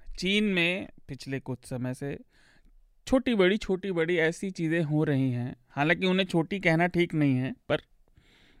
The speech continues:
जानकारी मिलने के हिसाब से जो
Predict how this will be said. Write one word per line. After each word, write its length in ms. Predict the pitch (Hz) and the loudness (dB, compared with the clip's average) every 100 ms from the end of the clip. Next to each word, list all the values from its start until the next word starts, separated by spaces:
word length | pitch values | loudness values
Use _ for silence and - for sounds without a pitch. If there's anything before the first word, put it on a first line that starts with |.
| - | -8
जानकारी 600 | 135 165 175 185 202 214 | 8 10 10 12 10 12
मिलने 300 | 180 151 151 | 8 8 4
के 100 | 160 | 2
हिसाब 320 | 147 139 127 | 0 0 -4
से 260 | - - 226 - - - - - - | -4 -8 -10 -12 -20 -20 -20 -18 -6
जो 440 | 156 226 285 247 | 4 6 6 2